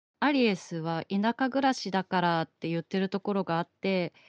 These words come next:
え、田舎暮らしって言ってる割にはなんか、出発前のお家の風景、田舎じゃなかったよなっていうところはすっごい引っかかってたんですけど、最新話見て、あ、そういうこと、みたいなところにスッとしました。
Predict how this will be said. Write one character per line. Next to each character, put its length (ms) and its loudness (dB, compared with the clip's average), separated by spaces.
え、 180 2
田 240 4
舎 240 2
暮 100 4
ら 160 6
し 200 0
っ 40 -4
て 180 2
言 120 4
っ 20 -2
て 240 0
る 120 2
割 220 4
に 140 6
は 160 2
な 140 0
ん 40 -4
か、 360 -2
出 280 -6
発 280 0
前 240 6
の 140 2
お 40 0
家 220 -4
の 100 0
風 240 -2
景、 200 -4
田 280 0
舎 80 2
じ 100 0
ゃ 40 4
な 100 6
か 140 2
っ 100 -4
た 100 4
よ 140 6
な 220 6
っ 60 -10
て 100 -6
い 40 0
う 60 -2
と 100 -2
こ 140 -6
ろ 60 -4
は 40 -4
す 120 -12
っ 40 -6
ご 140 4
い 60 6
引 80 -8
っ 20 -20
か 140 -2
か 80 0
っ 60 -4
て 120 -4
た 140 -4
ん 40 -4
で 120 -6
す 100 -20
け 100 -12
ど、 360 -10
最 240 2
新 240 6
話 100 6
見 100 2
て、 100 0
あ、 120 -4
そ 260 -10
う 40 2
い 140 4
う 40 2
こ 140 6
と、 160 2
み 160 6
た 180 0
い 100 0
な 300 -2
と 100 -10
こ 180 -4
ろ 120 0
に 220 -2
ス 180 -8
ッ 40 -8
と 180 -6
し 120 -6
ま 120 0
し 100 -10
た。 220 -4